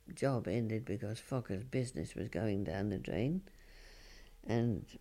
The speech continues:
all foreign personnel were given notice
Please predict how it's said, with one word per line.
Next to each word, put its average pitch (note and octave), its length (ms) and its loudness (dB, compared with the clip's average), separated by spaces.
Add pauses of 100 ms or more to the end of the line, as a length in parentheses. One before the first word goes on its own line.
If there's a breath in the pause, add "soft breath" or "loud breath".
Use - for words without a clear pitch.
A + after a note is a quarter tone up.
(200)
all B2+ 200 4
foreign A2 600 2 (720)
personnel A2+ 680 0
were A#2+ 380 -4 (600)
given G#2 340 2
notice C3+ 380 0